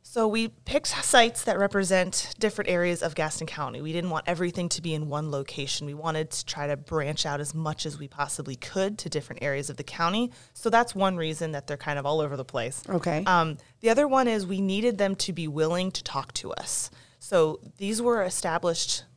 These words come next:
Speaker 1: um, community members that were already in the talks with muse-, with the museum that agreed, "Yes, we will work with you. Yes, we will talk to you. Yes, we have a community already built that's ready to go, and we can work on this with you." Um, because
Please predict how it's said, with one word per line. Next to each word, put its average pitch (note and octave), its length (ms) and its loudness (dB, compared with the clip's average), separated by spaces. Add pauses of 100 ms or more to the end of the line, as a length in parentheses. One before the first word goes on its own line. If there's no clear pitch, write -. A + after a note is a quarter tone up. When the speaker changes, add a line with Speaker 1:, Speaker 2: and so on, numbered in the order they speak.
Speaker 1:
um, D3+ 260 -2
community G#3+ 440 0
members F#3+ 580 2
that C#3+ 260 -4 (160)
were E3 160 -4
already E3 340 2
in D#3 100 -4
the D3+ 60 -4
talks - 440 -4
with E3+ 180 -4
muse-, D#3+ 380 -12
with F3 180 -12
the F3 80 -6
museum C#3+ 560 -6 (380)
that D#3 160 -4
agreed, D3+ 680 -6
"Yes, C3+ 420 -4
we D3+ 160 -12
will C#3 140 -8
work B2+ 200 -6
with - 200 -16
you. - 100 -16 (100)
Yes, C#3+ 360 -4
we D3 80 -8
will C3+ 100 -8
talk - 280 -10
to - 180 -6
you. G2+ 280 -2
Yes, C#3+ 300 -2
we D3+ 100 -10
have D3+ 140 -6
a C#3+ 60 -16
community D#3 580 -2
already D3+ 320 0
built C#3+ 300 -2
that's C#3+ 200 -8
ready C#3+ 180 -6
to D3+ 100 -6
go, C3 400 0 (260)
and D3 160 -20
we D3+ 100 -12
can - 260 -10
work C3 200 -6
on D2+ 160 -8
this - 180 -6
with - 200 -12
you." - 180 -10 (480)
Um, C#3 300 -4 (100)
because E3+ 260 -12